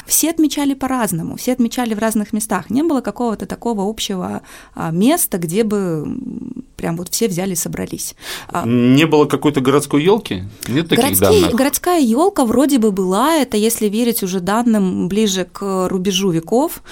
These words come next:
Speaker 1: а устанавливали ее, м, тоже якобы по газетным данным, но если газетам можно верить, а, возле Алексеевской гимназии. Алексеевская гимназия —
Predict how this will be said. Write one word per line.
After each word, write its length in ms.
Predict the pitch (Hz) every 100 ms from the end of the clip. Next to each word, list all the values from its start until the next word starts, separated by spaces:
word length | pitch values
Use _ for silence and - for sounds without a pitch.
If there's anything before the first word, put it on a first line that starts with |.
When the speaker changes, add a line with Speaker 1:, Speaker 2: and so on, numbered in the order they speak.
| - -
Speaker 1:
а 140 | - 185
устанавливали 640 | - 247 320 226 185 180
ее, 520 | 180 180 190 240 240 202
м, 800 | - 101 101 180 180 - - - - - - - - - _ -
тоже 300 | 208 170 165
якобы 540 | 170 185 - 160 160
по 120 | 151
газетным 540 | 165 175 170 160 165 175
данным, 400 | 165 277 302 175
но 60 |
если 180 | 175 -
газетам 440 | 175 165 165 175 175
можно 300 | 175 165 160
верить, 380 | 240 302 226 - - - -
а, 140 | 180
возле 240 | 269 359
Алексеевской 460 | 202 185 262 262 196
гимназии. 480 | 180 185 254 320 254
Алексеевская 520 | 185 - 196 - 185
гимназия — 520 | 180 180 226 294 269